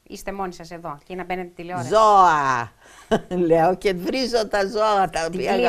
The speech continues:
Speaker 2: αγαπώ πάρα
Speaker 1: τηλεόραση,
Speaker 2: πολύ.
Speaker 1: αλλάζετε κανάλι ή παραμένετε;
Speaker 2: Όχι, γιατί θέλει-, θέλω να δω τον άνθρωπο να σώζεται στο τέλος, τον καλό
Speaker 1: <laughs>
Speaker 2: ανθρωπάκο.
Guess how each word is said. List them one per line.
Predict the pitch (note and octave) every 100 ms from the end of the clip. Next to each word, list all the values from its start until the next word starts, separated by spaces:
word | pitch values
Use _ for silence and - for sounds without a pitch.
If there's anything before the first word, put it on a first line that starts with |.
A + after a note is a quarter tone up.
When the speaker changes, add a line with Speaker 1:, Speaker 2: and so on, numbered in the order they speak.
| A#3+
Speaker 2:
αγαπώ | A3+ A#3+
πάρα | -
Speaker 1:
τηλεόραση, | - E4 D#4
Speaker 2:
πολύ. | E3+ A3
Speaker 1:
αλλάζετε | B3 C4 A#3+
κανάλι | C4 C#4 D#4+ E4
ή | E4+
παραμένετε; | C#4+ B3 A#3 A3 G3 F#3+ E3+
Speaker 2:
Όχι, | C3+ E3 F#3+ -
γιατί | C#3 C#3+ B2+ C#3 -
θέλει-, | D3 D#3 D3 C#3
θέλω | D3+ E3 D#3+
να | D#3
δω | C#3 F3+ B3
τον | C3 C#3
άνθρωπο | B2+ - B2 A#2+
να | C3+
σώζεται | - C3 C3 C3+ B2+ C3
στο | - B2+
τέλος, | C3+ C3+ C3 -
τον | B2+
καλό | C3 C3+ C#3
Speaker 1:
<laughs> | C3+
Speaker 2:
ανθρωπάκο. | C3 B2+ B2 C3 A#2